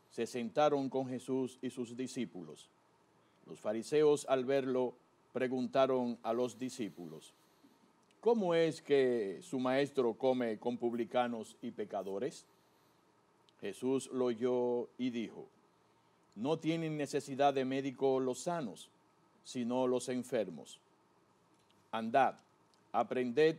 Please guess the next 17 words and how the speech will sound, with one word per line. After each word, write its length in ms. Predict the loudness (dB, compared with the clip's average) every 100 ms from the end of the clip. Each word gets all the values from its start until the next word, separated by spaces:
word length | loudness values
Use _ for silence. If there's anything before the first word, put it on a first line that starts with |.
| -2
lo 160 | -4 -2
que 120 | -4
significa 840 | -4 -4 -4 -2 -4 0 2 2 -2 _ _
misericordia 840 | -8 -4 0 0 0 -2 0 0 0
quiero 560 | 0 2 4 4 2 -4
y 140 | -6 -2
no 180 | -2 -2
sacrificios, 920 | -2 -2 -4 -6 -6 -6 -12 -16 -20 _ _ _ _ _ _ _ _ _ _
que 160 | -2
no 160 | 0 0
he 140 | 2
venido 580 | 2 2 2 4 4 4
a 60 | 2
llamar 300 | 2 2 2
a 40 | 2
los 200 | 0 0
justos, 440 | -2 -2 -6 -10